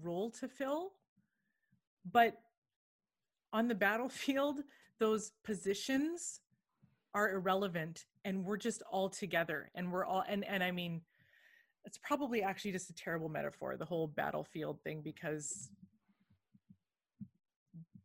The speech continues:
we have no enemies, right? Like, that is, <laughs> um,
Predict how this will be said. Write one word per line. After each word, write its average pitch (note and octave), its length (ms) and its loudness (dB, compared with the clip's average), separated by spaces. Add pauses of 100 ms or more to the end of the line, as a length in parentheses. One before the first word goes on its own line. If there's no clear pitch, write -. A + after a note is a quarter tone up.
(200)
we E3+ 120 -2
have D#3+ 320 0
no D3+ 180 -2
enemies, D3 500 -4
right? D3 240 -2
Like, D#3+ 180 -4
that D#3+ 200 4
is, D#3+ 380 -2 (400)
<laughs> - 380 -14
um, E3 440 2